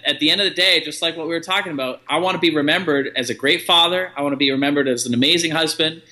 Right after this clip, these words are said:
I wanna be remembered as a great friend and a contributor to my community and the country and the world and so forth.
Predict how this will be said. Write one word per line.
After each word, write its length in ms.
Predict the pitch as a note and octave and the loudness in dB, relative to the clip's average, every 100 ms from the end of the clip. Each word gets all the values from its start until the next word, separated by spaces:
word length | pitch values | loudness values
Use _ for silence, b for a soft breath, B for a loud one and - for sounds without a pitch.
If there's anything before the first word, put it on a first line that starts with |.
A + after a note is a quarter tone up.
| B B | B B
I 60 | C3+ | 0
wanna 120 | C#3 | 2
be 140 | C3+ C3+ | 2 2
remembered 300 | C3 C3+ C3 | 2 2 0
as 100 | A#2+ | -2
a 60 | |
great 340 | A2+ C#3+ E3 D#3+ | 0 2 2 -2
friend 580 | - E3 D#3+ D#3+ D#3 - - | 0 2 2 0 -6 -10 -2
and 320 | B2+ A#2+ A#2+ | 0 0 -2
a 80 | - | -6
contributor 500 | - B2 F#3 E3+ E3 | -6 -2 -2 0 0
to 120 | D#3 | 0
my 120 | C3 | -2
community 720 | - C#3+ E3 F3+ E3+ E3+ E3 | 0 0 4 4 4 4 4
and 140 | A#2+ A2+ | 0 -4
the 40 | |
country 400 | - E3 E3 D#3+ | -4 -4 0 0
and 100 | C#3 | 0
the 40 | |
world 360 | B2+ D3+ D#3 D3 | 2 4 4 2
and 100 | B2+ | 0
so 200 | D#3 E3 | 2 0
forth. 300 | E3 A#2 A2 | 2 -2 -2